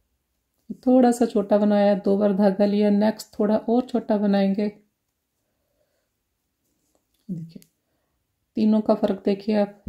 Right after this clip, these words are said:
इसके बाद एक बार धागा लिया, यहाँ पर हमने तीन डबल क्रोशिया बनाने हैं, सेम उसी तरह से। पहला थोड़ा बड़ा रहेगा, इसी जगह दो बार और बनाना है।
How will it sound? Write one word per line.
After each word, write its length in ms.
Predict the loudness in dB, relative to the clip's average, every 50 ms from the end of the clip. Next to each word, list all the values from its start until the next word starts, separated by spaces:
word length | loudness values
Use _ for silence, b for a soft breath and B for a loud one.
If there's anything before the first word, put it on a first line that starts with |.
| -2 -2
इसके 260 | -2 -2 2 2 4
बाद 280 | 4 4 2 2 2
एक 180 | 2 2 2 2 2
बार 140 | 2 2 2
धागा 300 | 2 0 -2 0 0 0
लिया, 280 | 2 4 4 6 6 6
यहाँ 280 | 6 4 4 2 2
पर 160 | 2 2 2
हमने 260 | 4 4 4 2 2 0
तीन 340 | 0 4 6 8 8 10 8
डबल 200 | 8 6 4 2
क्रोशिया 320 | 0 -2 -2 -2 -2 -2
बनाने 320 | 0 0 0 0 0 0 0
हैं, 180 | -2 -2 -4 -6 B B B B B B B
सेम 280 | 4 6 8 10 10 8
उसी 160 | 8 4 0
तरह 200 | -2 -2 -2 -2
से। 160 | -4 -6 -8 -12 -14 -16 _ _ _ _ _ _ _ _ _ _ _ _ _ _ _ -20 -20 _ _ 2
पहला 300 | 4 4 4 4 2 2
थोड़ा 260 | 2 2 4 4 4 4
बड़ा 240 | 4 2 0 0 0
रहेगा, 480 | 0 0 0 0 -2 -2 -2 -2 -4 -4 -6 b b b b b b b b _ _ _ _ -18 -18 -18 -18 _ _ _ -2
इसी 220 | 0 2 2 4
जगह 240 | 4 4 4 4 2 2
दो 420 | 4 4 4 4 4 2 2 0 -2
बार 300 | -2 0 0 -2 -2 0 2
और 180 | 2 2 2 2
बनाना 380 | 0 -2 -2 -2 -2 -2 -2 -2
है। 160 | 0 0